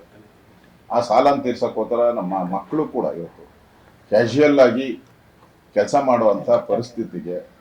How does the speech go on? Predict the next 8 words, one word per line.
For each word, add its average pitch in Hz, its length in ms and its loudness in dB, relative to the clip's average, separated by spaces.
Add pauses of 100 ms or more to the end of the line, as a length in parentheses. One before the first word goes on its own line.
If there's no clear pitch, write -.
(160)
ಬಂದಿದ್ದೀರಿ 101 420 -6
ನಾವು. - 160 -20 (1300)
ಹಿಂದೆ 151 400 4 (1600)
ಅವರು 131 300 2
ಕೆಲಸ 113 260 2
ಮಾಡ್ತಾ 123 420 4
ಇದ್ದಂತ 107 400 0 (2250)
ಭದ್ರಾವತಿಯ 113 600 4